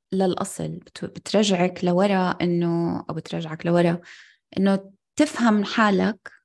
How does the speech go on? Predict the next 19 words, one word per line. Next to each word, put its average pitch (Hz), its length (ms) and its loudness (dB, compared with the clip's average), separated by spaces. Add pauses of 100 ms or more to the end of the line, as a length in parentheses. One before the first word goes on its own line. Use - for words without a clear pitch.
(140)
من 190 160 2
وين 226 220 4
أنت، 190 540 -2
الطريقة - 440 -4
اللي 170 220 -2
تربيت 180 440 -2
فيها 208 400 -4
كيف 220 260 -6
عم 185 120 0
بتأثر 175 440 -6
بالطريقة 185 460 -2
اللي 165 100 -2
عم 156 140 -2
بتربي 170 360 -6
فيها 170 280 -6
اليوم، 165 360 -6 (460)
وشو 254 300 0
هي 233 320 2
القيم 170 640 -2